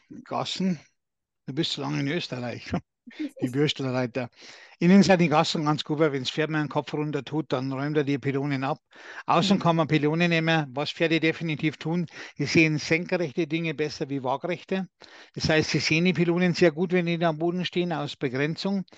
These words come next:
Speaker 1: Und da
Speaker 2: Mhm.
Speaker 1: gehen auch die Pylonen, wir machen ja ganz viel Py-, mit Pylonen, wir für die Achterschlaufen in den Ecken.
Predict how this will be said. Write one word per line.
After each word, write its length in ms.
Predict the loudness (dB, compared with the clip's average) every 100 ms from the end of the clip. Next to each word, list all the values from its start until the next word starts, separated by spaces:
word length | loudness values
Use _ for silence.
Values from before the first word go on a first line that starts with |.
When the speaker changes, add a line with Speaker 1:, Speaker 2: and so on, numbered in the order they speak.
| -20 -20 -10
Speaker 1:
Und 160 | -4 0
da 60 | 2
Speaker 2:
Mhm. 0 |
Speaker 1:
gehen 260 | 4 4
auch 160 | 2 2
die 120 | 0
Pylonen, 440 | 0 0 0 0 0
wir 100 | 0
machen 200 | 0 2
ja 120 | 2
ganz 220 | 0 0
viel 300 | -4 -4 -6 -2
Py-, 140 | 0
mit 280 | 2 -2 0
Pylonen, 520 | -2 0 -2 -4 -2
wir 260 | 0 0 -2
für 120 | -4
die 120 | -4
Achterschlaufen 600 | -6 -6 -4 0 0 -2 -2
in 120 | -2
den 20 |
Ecken. 360 | -2 -2 -2